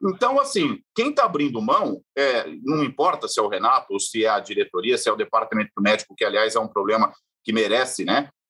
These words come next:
O, o Flamengo estourou dois jogadores, publicamente isso foi dito. Bruno Henrique se queixava de dores no adutor,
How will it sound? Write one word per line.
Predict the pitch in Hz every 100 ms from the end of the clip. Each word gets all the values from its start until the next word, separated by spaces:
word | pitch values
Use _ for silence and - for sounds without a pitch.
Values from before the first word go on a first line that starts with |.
| _
O, | - 92 85
o | -
Flamengo | - 107 147
estourou | 180 156 151
dois | 120 143 220
jogadores, | 214 185 107 127 - -
publicamente | 170 196 220 139 120 147 170
isso | 170
foi | 190 196
dito. | 120 135 - - _ _
Bruno | 110 135
Henrique | 120 139 170
se | - 196
queixava | 208 - 151 135
de | 117 120
dores | 95 127 117
no | 120
adutor, | 113 110 113 101